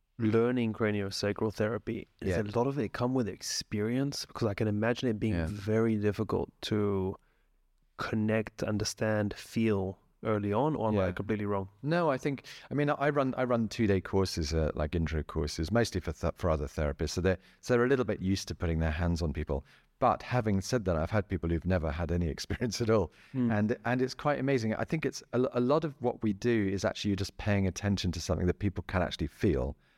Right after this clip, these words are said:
Speaker 2: but they just never really paid attention to it. It's like if you were learning plumbing or something like that, and you, <laughs> you know, I don't know, you paid attention to, you put your hand on a wall, and you could probably feel a, if there was a pipe there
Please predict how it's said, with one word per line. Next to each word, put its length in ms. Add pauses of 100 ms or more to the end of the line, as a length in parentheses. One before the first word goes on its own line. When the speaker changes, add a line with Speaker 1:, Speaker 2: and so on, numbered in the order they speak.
(120)
Speaker 2:
but 100
they 60
just 180
never 180
really 200
paid 240
attention 460
to 140
it. 140 (640)
It's 160
like 220
if 120
you 120
were 80
learning 340
plumbing 500
or 100
something 260
like 140
that, 220 (480)
and 140
you, 220 (260)
<laughs> 240
you 80 (140)
know, 120 (300)
I 60
don't 140
know, 120 (280)
you 100
paid 260
attention 520
to, 160
you 180
put 160
your 120
hand 180
on 80
a 60
wall, 500 (320)
and 140
you 80
could 160
probably 400
feel 340
a, 140
if 160
there 80
was 140
a 60
pipe 420
there 280